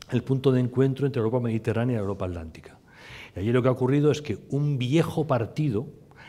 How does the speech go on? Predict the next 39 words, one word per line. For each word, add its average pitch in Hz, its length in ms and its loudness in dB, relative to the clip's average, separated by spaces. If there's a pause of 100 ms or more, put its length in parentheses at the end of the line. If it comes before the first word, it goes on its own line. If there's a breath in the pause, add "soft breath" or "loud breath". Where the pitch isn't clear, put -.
(140)
que 95 120 -4
tiene 131 220 2
que 127 120 2
ver 127 160 4
con 107 240 0
Vichy, 151 560 0 (480)
la 92 60 -6
extrema 113 420 2
derecha 104 380 0
antiliberal 92 840 -2 (340 loud breath)
francesa, 113 520 -2 (260 loud breath)
que 98 140 -4
tiene 143 220 4
que 135 100 2
ver 139 180 4
con 117 160 0
Argelia 127 640 0
y 101 60 -4
los 95 160 -4
Pieds 104 240 -2
Noirs, 131 360 2 (480)
¿m? 127 120 -8 (680 loud breath)
que 101 100 -6
tiene 117 200 2
que 107 80 2
ver 123 100 4
con 110 160 0
el 95 80 -2
golpe 110 240 0
de 101 80 0
Estado 107 320 -2
contra 95 300 -4
De 90 100 -4
Gaulle, 147 240 10
con 101 140 -2
todo 123 160 4
ese 120 180 2
mundo, 147 500 4
¿no? 156 320 -8